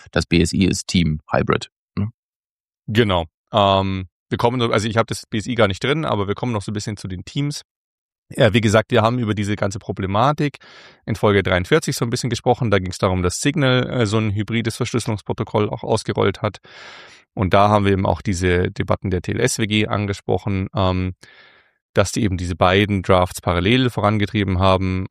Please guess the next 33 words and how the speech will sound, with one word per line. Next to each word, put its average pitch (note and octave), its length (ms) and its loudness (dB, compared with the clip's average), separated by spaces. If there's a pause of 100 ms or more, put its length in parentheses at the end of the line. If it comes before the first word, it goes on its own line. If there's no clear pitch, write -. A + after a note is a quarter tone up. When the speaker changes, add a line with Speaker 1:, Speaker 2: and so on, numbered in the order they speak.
(140)
Speaker 2:
Hybrid F2+ 520 -2
und B2+ 320 -12
Pure, B2+ 540 4 (100)
ähm, F#2+ 280 4
und F#2+ 240 -2
dass F#2+ 100 -2
insbesondere F#2 540 0
Daniel F#2 400 0 (240)
J. F2 320 0
Bernstein, B2 800 -2 (240)
in, F2+ 160 -6 (320)
ab F#2+ 180 0
jetzt F#2 140 -2
werde G2 140 0
ich F2+ 60 -6
D - 120 -6
J G2 180 -2
B A2+ 140 0
sagen, G#2 340 0 (920)
da F#2 160 2
sehr A2 180 4
scharf G#2+ 340 0
dagegen G#2 300 -2
geschossen G2 460 -4
hat, G2 180 -2
gegen F2 300 -4
diesen F2 420 -10 (160)
Pure, A#2 600 2 (280)
äh, G2 500 2 (580)
P A2 100 -2
Q - 140 -6
C G2+ 380 0
Draft, G2 520 0